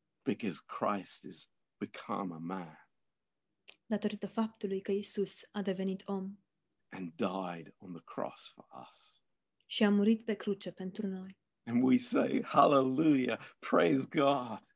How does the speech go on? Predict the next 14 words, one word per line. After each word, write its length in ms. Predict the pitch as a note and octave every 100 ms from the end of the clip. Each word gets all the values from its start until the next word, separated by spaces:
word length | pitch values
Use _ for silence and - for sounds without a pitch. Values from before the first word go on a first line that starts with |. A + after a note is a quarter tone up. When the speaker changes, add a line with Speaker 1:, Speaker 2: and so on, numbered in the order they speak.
| _ _ _ -
Speaker 2:
Și 140 | -
noi 140 | A3 G#3+
spunem, 340 | - G#3 G3
"Aleluia, 580 | G3+ G#3 G#3 G#3+ G3+ F#3+
slavă 340 | - G#3 G3+
Domnului." 580 | G3 G3+ G3 F#3 F#3 F#3+ _
Speaker 1:
This 240 | E3 E3+
is 140 | F3 D3
so 300 | - F#3 E3
amazing. 800 | D#3 D3 F#3 G3 D#3+ C3+ B2 - -
My 300 | D#3 D#3+ F3+
life 720 | F3 E3+ F3+ A#3+ A#3+ - -
with 180 | G3+ - -
God 640 | G#3+ A#3 A#3 G#3+ F#3 D3+